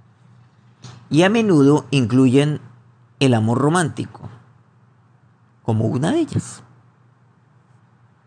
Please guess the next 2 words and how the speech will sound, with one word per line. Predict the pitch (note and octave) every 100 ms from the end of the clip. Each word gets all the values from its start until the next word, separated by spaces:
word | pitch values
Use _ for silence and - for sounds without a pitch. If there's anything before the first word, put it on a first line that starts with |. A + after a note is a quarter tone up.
| _ _ _ _ _ _ _ _ _ _ _ _ _ _ _ _ _ _ _ _ _ _ _ _ _ _ _ _ _
Por | G#3 E3+
ejemplo, | D#3+ G2 -